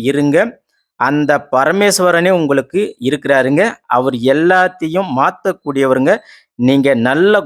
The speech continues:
குணம் படைச்சவங்க. நீங்க தயவு செஞ்சு விருச்சிக ராசிக்காரர்களே, முடிஞ்ச வரைக்கும் நீங்க நெற்றியில விபூதி இட்டுக்காங்க. உங்களுடைய வாழ்க்கை மிக சிறப்பாக இருக்கும்.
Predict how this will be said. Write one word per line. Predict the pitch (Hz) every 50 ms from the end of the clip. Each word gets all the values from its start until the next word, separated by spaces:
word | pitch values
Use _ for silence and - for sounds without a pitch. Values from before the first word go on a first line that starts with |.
| 123
குணம் | 135 147 165 180 175 -
படைச்சவங்க. | 143 131 139 123 - 139 131 131 131 139 117 110 - - -
நீங்க | 123 123 131 131 131 123
தயவு | 110 123 131 143 170 185 180
செஞ்சு | 160 165 160 160 165 202 185
விருச்சிக | 156 151 - - 170 170 151
ராசிக்காரர்களே, | 143 139 - 139 127 - 131 131 131 127 123 131 143 185 - - _ _ _ _ _ _ _ _ _
முடிஞ்ச | - 131 151 202 226 208 208 175
வரைக்கும் | 151 151 147 139 - 175 175 165 151
நீங்க | 139 135 147 156
நெற்றியில | 143 127 143 - - - 190 196 170 151 170 160
விபூதி | 143 147 147 156 185 180 160 151 135
இட்டுக்காங்க. | 120 - 139 123 135 123 123 127 151 202 - - _ _
உங்களுடைய | - 117 123 127 127 127 127 123 120 123 117 104 117
வாழ்க்கை | 131 143 160 151 - 165 147
மிக | 131 127 127 127
சிறப்பாக | - - 131 127 123 - 135 127 120 135 131
இருக்கும். | 120 120 120 120 - 170 196 214